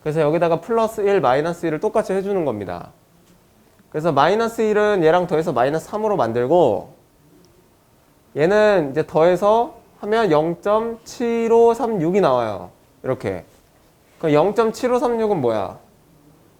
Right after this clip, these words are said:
로그 오점육칠이고, 마이너스 삼은 로그 천분의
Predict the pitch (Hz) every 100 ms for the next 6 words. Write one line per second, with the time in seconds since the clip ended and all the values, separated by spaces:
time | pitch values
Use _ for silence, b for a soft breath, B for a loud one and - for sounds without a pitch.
0 | _ 127 143 190 233 247 - _ _ _
1 | _ _ b b b _ 127 165 - -
2 | 226 247 240 160 143 139 - 180 135 110
3 | 151 - _ _ _ _ b b b _
4 | 117 151 226 233 233 240 214 220 220 165
5 | 143 175 180 208 208 208 269 269 247 240
6 | 247 262